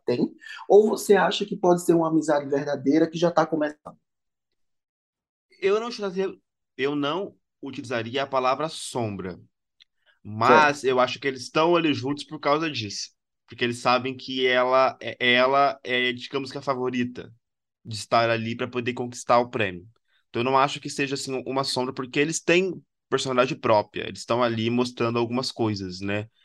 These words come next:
Speaker 2: Alguns enredos, digamos assim, é, é, individuais. Mas eles estão aliados a ela muito por causa disso, eu acredito.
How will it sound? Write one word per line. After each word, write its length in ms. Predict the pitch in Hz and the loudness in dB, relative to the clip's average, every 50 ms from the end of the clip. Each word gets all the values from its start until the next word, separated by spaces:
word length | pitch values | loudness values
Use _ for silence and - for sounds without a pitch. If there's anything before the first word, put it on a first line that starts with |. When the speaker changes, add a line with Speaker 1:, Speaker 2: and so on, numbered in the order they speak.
| _ _ _ - | _ _ _ 0
Speaker 2:
Alguns 320 | 113 113 113 123 120 117 | 2 2 4 4 4 4
enredos, 760 | 135 139 127 120 131 135 139 139 131 104 - - - - - _ _ _ _ | 4 4 4 4 4 6 6 6 6 4 0 -10 -12 -14 -14 _ _ _ _
digamos 460 | - 113 117 110 120 117 117 113 107 117 | -8 -6 -2 0 2 2 2 2 0 -2
assim, 360 | 110 110 - 117 113 110 107 | -2 -2 -4 -4 -4 -2 -2
é, 280 | 107 104 104 101 95 - | 0 0 -2 -2 -4 -4
é, 220 | - 104 104 101 | -2 -2 -2 -2
individuais. 1040 | 101 110 107 107 104 117 120 120 117 113 107 104 101 92 90 - - - - - _ _ _ _ _ _ _ _ - - _ _ _ - | -2 -4 -6 -6 -4 -4 0 2 4 6 6 6 4 2 0 -8 -14 -16 -16 -18 _ _ _ _ _ _ _ _ -20 -20 _ _ _ -6
Mas 260 | - 107 113 120 123 | 0 2 2 2 4
eles 120 | 131 139 135 | 2 0 0
estão 260 | - - 156 160 170 | 0 0 2 2 2
aliados 460 | 165 156 143 131 127 123 120 120 120 | 2 4 4 4 4 2 0 0 0
a 120 | 120 110 110 | 0 2 2
ela 360 | 110 110 117 131 147 151 - _ _ _ | 2 2 2 2 0 -2 -8 _ _ _
muito 340 | 123 135 139 139 143 - - | -18 -14 -12 -12 -12 -12 -10
por 140 | - 147 143 | -8 -4 -2
causa 240 | 147 156 151 165 | -2 0 0 -2
disso, 320 | 147 139 123 113 - - 110 | -4 -4 -6 -6 -6 -4 -6
eu 60 | 104 | -6
acredito. 580 | 104 - 107 98 92 92 95 92 90 - - | -6 -6 -8 -10 -10 -8 -10 -10 -10 -12 -18